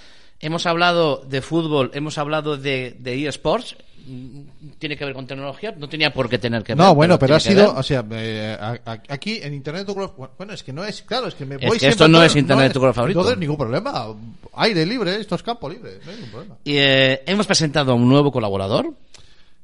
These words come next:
Speaker 2: Sí,
Speaker 1: Eh,
Speaker 2: cuidadito, las pinceladas que nos ha dejado.
Speaker 1: Eh, nos da, nos da para charlar un rato.
Speaker 2: No, no es un nuevo colabo-,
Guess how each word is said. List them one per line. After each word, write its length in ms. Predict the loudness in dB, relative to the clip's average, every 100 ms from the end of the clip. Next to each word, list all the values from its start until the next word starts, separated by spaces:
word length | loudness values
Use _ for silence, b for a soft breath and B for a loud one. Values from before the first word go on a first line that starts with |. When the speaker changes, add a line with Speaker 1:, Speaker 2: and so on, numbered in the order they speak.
| -16
Speaker 2:
Sí, 460 | -12 -6 -6 -6
Speaker 1:
Eh, 280 | -8 -8 -8 -2
Speaker 2:
cuidadito, 640 | 0 0 -2 -2 0 0
las 200 | -2 -6
pinceladas 520 | -10 -8 -6 -4 -4
que 60 | -6
nos 160 | -6
ha 60 | -4
dejado. 560 | -4 -2 -4 -2 -6 -6
Speaker 1:
Eh, 320 | -4 -2 -2
nos 220 | -2 -2
da, 260 | 2 2 2 0
nos 180 | 2 2
da 120 | 2
para 160 | 2
charlar 340 | 2 2 2 0
un 80 | 0
rato. 440 | -6 -10 -12 -14 -14
Speaker 2:
No, 260 | -8 -8
no 540 | -8 -10 -10 -4 0 0
es 220 | -2 -6
un 120 | -8
nuevo 220 | -4 -4
colabo-, 480 | -4 -6 -6 -6 -10